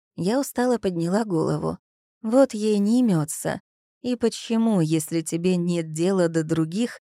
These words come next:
эти другие никак не оставят в покое? «Чужая, да? Кого пытаешься обмануть? Родителей ведь ты не забыла!» Я потёрла виски и вздохнула. Не я настырная,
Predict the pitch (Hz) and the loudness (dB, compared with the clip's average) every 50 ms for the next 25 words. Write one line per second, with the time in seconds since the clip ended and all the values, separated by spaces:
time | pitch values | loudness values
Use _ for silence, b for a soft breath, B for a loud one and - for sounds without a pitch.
0 | _ _ - 185 214 - - 226 196 185 190 190 185 180 175 208 247 262 254 226 | _ _ -2 -2 -2 -2 -4 -4 -2 0 2 2 2 0 -2 -2 -2 -2 0 0
1 | 208 196 190 - - 226 240 254 - - 214 208 196 185 - - - - 214 226 | 0 0 -2 -2 -2 -2 -2 -2 -2 -4 -2 -2 -2 -2 -4 -6 -4 -4 -4 0
2 | 208 208 - - - - - 233 262 - - - 262 196 175 156 151 156 170 - | -2 -2 -4 -4 -10 -2 0 0 0 0 2 4 4 4 6 4 2 0 -2 -6
3 | - _ _ _ _ _ _ _ _ _ _ - - - 262 240 226 214 185 165 | -10 _ _ _ _ _ _ _ _ _ _ -12 -2 -2 0 0 2 2 2 2
4 | 165 165 180 190 233 262 - - _ _ _ _ _ _ _ _ - - 233 226 | 2 2 2 2 2 0 0 -6 _ _ _ _ _ _ _ _ 0 0 2 6
5 | 247 277 277 - 220 196 - 233 233 220 190 - - 196 185 185 180 190 220 240 | 6 4 6 6 2 2 2 2 2 2 0 -2 -2 -2 -2 0 0 0 2 2
6 | 233 214 175 156 - - - _ _ _ _ _ _ _ _ - 226 240 240 214 | 4 2 2 2 0 -6 -12 _ _ _ _ _ _ _ _ 0 2 2 2 4
7 | 226 262 254 - - 214 196 190 202 185 196 214 - _ _ - 240 220 202 202 | 2 0 -2 0 0 0 2 2 2 2 0 -2 -2 _ _ 0 2 2 2 2
8 | 202 190 220 233 233 226 262 277 254 196 175 165 160 160 - - _ _ _ _ | 2 2 2 2 2 2 2 4 4 4 4 4 2 0 -4 -8 _ _ _ _
9 | _ _ _ _ _ _ - 170 214 247 247 - 220 - - - 233 233 226 214 | _ _ _ _ _ _ -6 -4 -4 -4 -2 -4 -4 -4 -2 -2 -2 0 0 2
10 | 202 196 180 185 180 - - - - - 247 247 226 208 190 185 185 214 226 - | 0 0 0 0 -2 -4 -6 -10 -8 -6 -4 -2 -2 -2 -2 -2 -2 -4 -4 -2
11 | - 208 170 156 151 160 160 165 180 - _ _ _ _ _ _ - 180 196 233 | -2 -2 0 0 0 -2 -2 -4 -6 -10 _ _ _ _ _ _ -4 0 2 2
12 | 254 269 262 240 220 220 233 233 226 233 247 - - - - 285 247 196 165 - | 2 2 2 0 0 0 0 2 2 0 0 -2 -4 -4 -2 0 2 2 2 0
13 | 151 151 147 151 151 156 - | 0 -2 0 0 -2 -4 -6